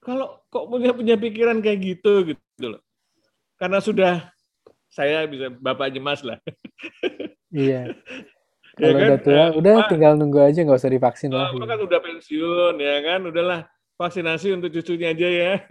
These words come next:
Speaker 1: <laughs> Ya nggak bisa gitu lah, gitu kan? Nggak seperti itu. Itu artinya kan, em, apa ya? Ya dalam masalah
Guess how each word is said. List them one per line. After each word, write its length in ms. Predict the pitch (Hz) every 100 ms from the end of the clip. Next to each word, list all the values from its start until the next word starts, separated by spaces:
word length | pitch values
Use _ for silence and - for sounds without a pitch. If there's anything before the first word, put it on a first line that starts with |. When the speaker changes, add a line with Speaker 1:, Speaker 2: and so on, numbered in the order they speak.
| 156
Speaker 1:
<laughs> 320 | _ _ -
Ya 40 | 196
nggak 160 | 190 185 196
bisa 160 | 202
gitu 480 | 180 190 208 202 196
lah, 240 | 160 110 101 - - -
gitu 240 | 113 113 117
kan? 240 | 151 170
Nggak 240 | 139 139 131
seperti 560 | 147 131 147 139 147
itu. 320 | - 113 104 _ _ _ _ _ _ _ -
Itu 240 | 147 202
artinya 560 | 165 160 170 160 175 175
kan, 320 | 190 190 185 143
em, 520 | 143 139 139 135 135 135 _ _ _ _ _ _ _ _ _ -
apa 200 | 175 185
ya? 160 | 104 170 _ _ _ _ _ _ _ _ _ _ _ _ _ _
Ya 160 | 143 139
dalam 240 | 147 143
masalah 560 | 139 143 139 135 139